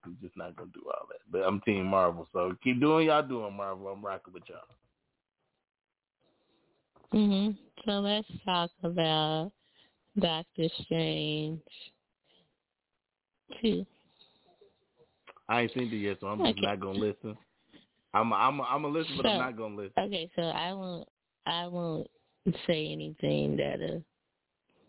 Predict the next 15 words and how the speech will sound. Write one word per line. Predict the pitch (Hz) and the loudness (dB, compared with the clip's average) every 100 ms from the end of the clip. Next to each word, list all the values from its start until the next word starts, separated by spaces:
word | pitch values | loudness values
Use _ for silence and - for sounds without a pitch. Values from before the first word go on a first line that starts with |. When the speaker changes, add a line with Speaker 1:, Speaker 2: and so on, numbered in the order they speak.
| _ _ _ _ _ _ _ _ _ _ _ | _ _ _ _ _ _ _ _ _ _ _
Speaker 2:
like, | 185 160 147 160 - - - _ _ | 2 2 0 -4 -12 -20 -20 _ _
upset | 165 156 - - 208 175 - _ _ _ - | -8 -8 -16 -4 0 0 -4 _ _ _ -4
the | - 170 139 | -2 -2 -4
inner | 143 175 180 165 - | -8 -8 -8 -12 -8
child | 165 170 160 156 147 | -4 -2 -2 -6 -8
in | 147 143 | -12 -12
you. | 143 156 165 - - - - | -12 -14 -16 -16 -16 -10 0
So | 196 | 0
don't | 190 190 | 2 2
worry, | 196 175 160 160 | 2 2 2 2
I | 160 | 2
won't | 170 170 175 | 0 0 0
ruin, | 175 170 165 | 0 0 0
like, | 160 165 - - _ | 0 0 -2 -4 _
<laughs> | - | -6